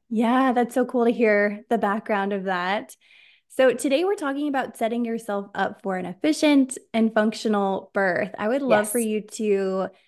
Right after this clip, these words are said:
Speaker 1: tell us a little bit more about what that means to you. What does efficient and functional birth look like, feel like?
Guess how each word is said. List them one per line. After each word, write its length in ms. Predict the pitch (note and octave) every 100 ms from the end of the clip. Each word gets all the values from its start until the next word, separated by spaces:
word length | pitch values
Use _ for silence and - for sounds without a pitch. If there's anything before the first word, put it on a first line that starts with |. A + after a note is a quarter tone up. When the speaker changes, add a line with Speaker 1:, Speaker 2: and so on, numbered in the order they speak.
| _ _
Speaker 1:
tell 280 | - B3 A4+
us 80 | A#4+
a 60 |
little 200 | F4+ D#4
bit 180 | B3+ A#3+
more 520 | G#3+ G3+ G3+ G3+ G3+ -
about 460 | G#3 G3+ F#3+ F#3+ G#3+
what 300 | G3 G#3+ A3
that 200 | A#3+ G#3
means 540 | F#3+ F#3 F#3+ F#3+ -
to 240 | - -
you. 200 | F#3 -
What 100 | E3
does 180 | F#3+ A#3
efficient 500 | C4 B3+ G#3+ - G#3
and 140 | G3+ F#3+
functional 400 | F#3 - F#3+ F3+
birth 320 | F3+ F#3 A3+
look 240 | E4+ E4+
like, 420 | D#4 D4 C#4 C#4
feel 240 | - C#4+ C4
like? 640 | B3 A3+ A3 G#3 - -